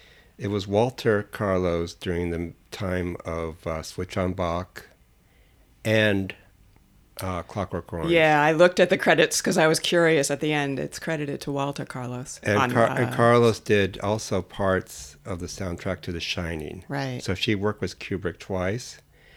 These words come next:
Speaker 2: Now, how
Speaker 1: And
Speaker 2: is she credited on The Shining? 'Cause
Speaker 1: I
Speaker 2: I
Speaker 1: kn-
Speaker 2: think she had come out at that point as
Speaker 1: Yeah, I think,
Speaker 2: being
Speaker 1: I think it's Wendy.
Speaker 2: transgender.
Speaker 1: Wen-, yeah,
Speaker 2: Yeah.
Speaker 1: transgender.
Speaker 2: Yeah.
Speaker 1: Um, we,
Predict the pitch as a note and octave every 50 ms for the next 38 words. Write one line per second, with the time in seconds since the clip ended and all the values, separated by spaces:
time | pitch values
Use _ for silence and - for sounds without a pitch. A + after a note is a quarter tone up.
0 | - - - F3 F3 F3+ G3 G3+ G#3+ A3+ A#3+ - - A3+ - - G#3+ G3+ G3 F#3
1 | F#3+ F3 F#3+ F#3 F#3 F#3 F3+ F3 F3+ F3+ - - F3 F3 F3+ F#3 F3+ D3+ C#3 D3
2 | - D#3+ D#3+ - - - - G3 F#3+ G#3 A3+ A#3 G#3+ - - - F3 E3 F3 D3+
3 | D3+ C#3+ - - _ _ - - - D3 D3+ D#3+ E3+ E3+ D#3+ C#3+ B2+ - C#3+ C#3
4 | - - - D3+ C3 B2 G#2+ G#2 G2+ G2 F#2+ F#2+ G2 - D3+ C#3+ A#2 A#2+ A2+ D3+
5 | C#3 A#2 - - G2 F#2+ - - - F2 E2+ E2 D#2+ D3 C#3+ - - B2 - -
6 | - - F#2+ F#2 B2+ B2+ G2+ F2+ F2+ E2+ - - F2+ E2 D#2+ - - D2+ F2+ -
7 | - _ - D3+ C#3+ C3+ C3 C3 C3+ - _ _ _ - - - - _ - -
8 | G#2 G#2 G2+ G2 F#2+ F#2+ F2+ - _ _ - - _ _ _ - - - - -
9 | - F#2+ F#2 F2+ F#2